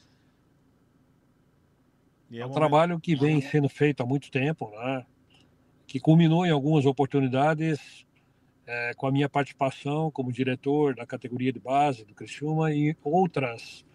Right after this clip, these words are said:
Speaker 2: áreas do clube, né? E agora, nesse momento, como presidente do Criciúma Esporte Clube.
Speaker 1: Bom, outro, como a turma gosta de falar, outro patamar, Série A do Campeonato Brasileiro, Série A do Campeonato Catarinense, defendendo, né, o atual título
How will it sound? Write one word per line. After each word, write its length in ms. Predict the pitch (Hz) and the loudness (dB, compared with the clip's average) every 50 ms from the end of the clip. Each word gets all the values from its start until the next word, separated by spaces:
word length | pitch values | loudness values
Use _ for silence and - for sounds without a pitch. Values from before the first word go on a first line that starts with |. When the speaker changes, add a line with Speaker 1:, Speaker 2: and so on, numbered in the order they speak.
| _ _ _ _ _ _ _ _ _ | _ _ _ _ _ _ _ _ _
Speaker 2:
áreas 320 | - 127 135 147 151 143 127 | 2 4 4 6 4 4 2
do 120 | 131 127 | -2 -4
clube, 440 | - - 139 147 160 160 143 131 - - | -4 0 2 4 4 4 4 0 -2 -4
né? 320 | - 127 131 139 139 123 - _ _ _ _ _ _ _ _ _ _ - | -6 -4 -4 -4 -4 -6 -8 _ _ _ _ _ _ _ _ _ _ -4
E 80 | 175 190 | 0 2
agora, 400 | 185 175 156 156 156 170 175 170 | 4 6 6 6 6 6 4 2
nesse 280 | 151 156 151 - - | 2 0 0 0 0
momento, 420 | 147 139 131 143 151 151 - - 151 | 0 2 4 4 2 2 0 -4 -8
como 240 | - - 147 151 139 | -4 -4 -4 -2 -2
presidente 560 | - 143 139 139 131 127 131 143 139 - 135 | -2 -2 -2 -2 -2 -2 -2 -2 -2 -4 -8
do 80 | 127 | -10
Criciúma 300 | 127 143 131 - - 135 | -6 -8 -8 -6 -6 -8
Esporte 260 | 131 - - 131 - - | -8 -6 -6 -8 -8 -10
Clube. 320 | - 110 104 98 - - - _ _ _ _ _ _ _ _ _ - | -16 -20 -20 -20 -20 -20 -20 _ _ _ _ _ _ _ _ _ -16
Speaker 1:
Bom, 160 | 151 156 151 - | -14 -14 -12 -12
outro, 480 | 156 151 180 180 - 202 190 170 147 - | -10 -10 -10 -8 -6 -6 -6 -6 -6 -8
como 200 | - 165 170 170 | -12 -12 -12 -12
a 40 | 165 | -12
turma 180 | - 175 180 156 | -12 -12 -10 -8
gosta 160 | 156 170 165 | -8 -8 -8
de 60 | - | -8
falar, 340 | - 156 143 156 175 180 160 | -8 -8 -6 -6 -6 -6 -6
outro 320 | 151 170 180 - 185 165 | -6 -8 -10 -10 -14 -14
patamar, 640 | - - 175 170 - 175 151 139 135 147 170 165 165 - _ _ _ - _ _ _ | -10 -8 -10 -8 -8 -8 -8 -8 -8 -8 -8 -8 -10 -12 _ _ _ -20 _ _ _
Série 260 | - - 156 143 160 | -10 -8 -6 -4 -4
A 60 | 175 | -4
do 80 | 170 165 | -6 -6
Campeonato 440 | - 170 165 170 170 175 165 - | -8 -8 -8 -8 -8 -8 -8 -8
Brasileiro, 680 | 170 156 160 165 151 147 151 143 156 185 208 208 202 175 | -8 -6 -6 -6 -6 -8 -10 -8 -6 -6 -6 -6 -8 -8
Série 180 | - 180 175 175 | -8 -8 -6 -6
A 40 | 180 | -8
do 80 | 170 | -8
Campeonato 360 | 156 175 170 165 170 175 170 - | -10 -10 -10 -8 -8 -10 -10 -10
Catarinense, 560 | - 170 165 180 160 156 147 160 185 180 - | -10 -10 -8 -6 -8 -8 -8 -8 -10 -10 -8
defendendo, 600 | - 175 165 - 175 151 139 156 185 185 156 139 | -8 -10 -8 -8 -10 -10 -8 -8 -10 -10 -10 -10
né, 160 | 151 160 160 | -10 -10 -8
o 260 | 151 151 147 143 151 | -8 -8 -8 -8 -8
atual 500 | 151 143 - 151 151 160 175 175 156 139 | -8 -8 -8 -6 -4 -4 -4 -4 -4 -6
título 640 | 127 - - - 175 196 196 - - 190 180 165 | -10 -12 -12 -12 -10 -10 -10 -8 -6 -4 -4 -4